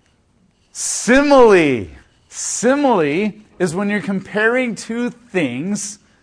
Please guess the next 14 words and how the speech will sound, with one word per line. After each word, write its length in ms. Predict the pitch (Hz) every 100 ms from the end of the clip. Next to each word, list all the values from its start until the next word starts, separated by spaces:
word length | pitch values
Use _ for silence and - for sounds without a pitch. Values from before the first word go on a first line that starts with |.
| _
that 180 | 170 180
are 120 | 196
not 580 | 185 185 185 214 208 -
alike. 600 | 190 180 151 98 - - _
It's 220 | 160 143
a 80 | 156
resemblance. 1080 | 165 170 120 92 170 185 127 92 - - - _ _ _
This 280 | 180 214 -
thing 340 | - 160 160
is 120 | 151
kinda 440 | - - 147 196 196
like 420 | 156 151 127 -
this 300 | 123 151 -
thing. 400 | - 127 117 87